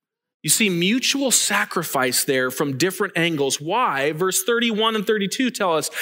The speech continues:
"As the scriptures say, a man leaves his father and mother and is joined to his wife, and the two are united into one."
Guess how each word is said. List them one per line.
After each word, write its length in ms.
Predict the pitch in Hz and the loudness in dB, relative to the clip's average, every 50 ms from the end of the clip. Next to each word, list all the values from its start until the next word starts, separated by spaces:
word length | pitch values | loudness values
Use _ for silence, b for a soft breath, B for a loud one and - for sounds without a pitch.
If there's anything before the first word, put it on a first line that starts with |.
| B B B B | B B B B
"As 320 | - 208 226 269 311 302 | -2 0 0 0 -2 -2
the 100 | 302 320 | -2 0
scriptures 640 | 269 - - - 262 240 - - - 226 185 - - | 0 0 2 2 2 0 2 0 0 0 2 2 0
say, 400 | - - 247 220 165 139 135 123 B B B B B - | 0 2 2 2 2 2 0 -2 B B B B B -4
a 100 | 190 196 | -2 0
man 460 | 208 208 220 226 226 214 196 180 185 | 0 0 2 2 2 2 0 0 2
leaves 460 | 202 240 277 311 320 349 339 311 - | 2 2 2 2 0 0 0 -2 -2
his 200 | - 254 214 - | -2 0 0 0
father 480 | - - 220 208 208 220 240 226 240 240 | -2 0 0 0 0 0 0 0 0 0
and 220 | 226 220 220 220 | 0 -2 0 0
mother 320 | 190 170 151 143 160 170 170 | 0 0 2 2 0 0 0
and 120 | 170 170 | 0 0
is 120 | 156 147 | 0 0
joined 420 | 131 120 - 165 185 208 226 240 226 | 0 0 0 2 2 2 0 0 0
to 60 | 269 | 0
his 200 | 254 254 233 220 | 0 0 0 0
wife, 320 | 190 151 135 139 160 160 | 0 0 0 0 0 -2
and 80 | 170 170 | -2 -2
the 60 | 165 | -2
two 180 | 156 - - 180 175 | -2 0 0 0 0
are 40 | |
united 520 | 165 165 147 143 147 156 160 190 208 226 220 | 0 0 -2 -2 0 0 0 0 0 -2 -2
into 260 | 233 233 233 - 254 | -2 -2 -2 0 0
one." 340 | 214 175 143 135 151 196 | 0 0 0 0 -2 -2